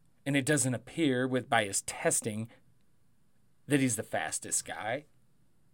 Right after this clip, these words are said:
Forty-yard dash is a four five five, which is above average. Slightly below average speed score,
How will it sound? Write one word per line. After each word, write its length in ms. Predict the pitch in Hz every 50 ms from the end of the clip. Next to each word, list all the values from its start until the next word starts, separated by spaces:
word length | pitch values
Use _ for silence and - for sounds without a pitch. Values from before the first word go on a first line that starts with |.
| _ _ _ _ _ _ _ _ _ _ _ _ _ _ _ _ _
Forty-yard 600 | - - - 156 156 147 143 139 139 135 131 120
dash 400 | 117 127 123 123 127 139 143 -
is 160 | - 139 131 131
a 40 |
four 380 | 123 - 135 127 120 117 127 123 - - - _ _ _ _
five 280 | - - 139 131 120 117
five, 300 | 120 117 110 113 123 - - _ _ _ _ _ _ _ _ _ _ _ _ _ _ _ _ _ _ _ _ _ _ _ _ _ _ _
which 160 | - 175 -
is 60 | 170
above 240 | 151 127 143 131 117
average. 400 | 113 101 92 101 117 - - - - - _ _ _ _ _ _ - _ _ _ _ _ _ _ _ _ _ _ _ _ _ _ _ _ - -
Slightly 360 | - - - 196 170 160 170 170
below 320 | 165 165 160 156 151 151
average 280 | 151 151 151 147 135 -
speed 400 | - - - - 123 127 127 -
score, 500 | - - - 123 117 117 117 123 120